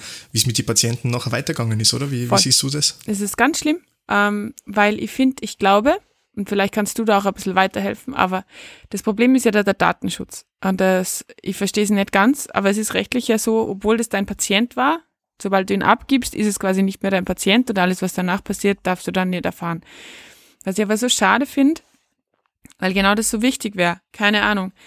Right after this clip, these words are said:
Speaker 2: du bringst einen Patienten mit Atemnot und der wird eine Viertelstunde später heimgeschickt, weil's was Psychisches ist.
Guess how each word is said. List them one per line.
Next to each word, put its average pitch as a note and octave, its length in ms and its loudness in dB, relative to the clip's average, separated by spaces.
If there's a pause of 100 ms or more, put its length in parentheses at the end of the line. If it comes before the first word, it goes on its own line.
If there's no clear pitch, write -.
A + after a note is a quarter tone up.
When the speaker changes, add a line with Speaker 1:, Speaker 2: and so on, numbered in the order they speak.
(200)
Speaker 2:
du G3+ 100 -6
bringst B3+ 640 0
einen G3+ 140 -2
Patienten G#3+ 500 0
mit G3+ 160 -2
Atemnot B3+ 680 2
und A3+ 220 -2
der G3+ 120 0
wird G#3+ 360 0
eine G#3 140 0
Viertelstunde A3 480 0
später G#3 340 0
heimgeschickt, G3+ 380 -2 (320)
weil's G3 400 2
was G3+ 120 -2
Psychisches G3+ 560 0
ist. F#3 240 -8